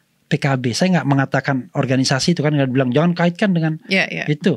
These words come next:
Speaker 2: Mhm.
Speaker 1: dengan ritual-ritual P K B yang intinya adalah masa dari organisasi itu kan.
Speaker 2: Mhm.
Speaker 1: Sehingga dia lebih fleksibel.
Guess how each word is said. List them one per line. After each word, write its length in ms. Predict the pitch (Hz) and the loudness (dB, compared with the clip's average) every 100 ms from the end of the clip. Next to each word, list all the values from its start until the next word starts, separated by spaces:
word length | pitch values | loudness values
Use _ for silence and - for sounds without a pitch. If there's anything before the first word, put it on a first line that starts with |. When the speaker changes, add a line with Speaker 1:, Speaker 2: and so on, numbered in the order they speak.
| - | -2
Speaker 2:
Mhm. 140 | 185 180 | -12 -4
Speaker 1:
dengan 240 | 151 151 147 | 0 0 0
ritual-ritual 680 | 151 160 175 151 143 160 156 | -2 0 2 2 0 0 0
P 160 | - 151 | 0 -2
K 160 | 139 127 | 0 2
B 180 | 208 | 4
yang 80 | 180 | 4
intinya 540 | 160 143 120 131 208 185 | 2 2 2 4 4 4
adalah 400 | 127 170 202 - | 2 2 0 -6
masa 440 | 143 135 - 139 | -4 -2 0 0
dari 180 | 131 135 | 0 -2
organisasi 500 | 135 127 127 131 127 | -4 -4 -2 -2 -2
itu 200 | 202 202 | 0 0
kan. 180 | 110 175 | -2 -6
Speaker 2:
Mhm. 280 | 180 170 170 202 170 165 - | -6 -6 -8 -10 -14 -18 -8
Speaker 1:
Sehingga 280 | - 247 311 | 2 4 4
dia 160 | 269 | 4
lebih 220 | 302 226 202 | 4 4 4
fleksibel. 560 | 240 - 285 170 147 | 2 2 4 2 0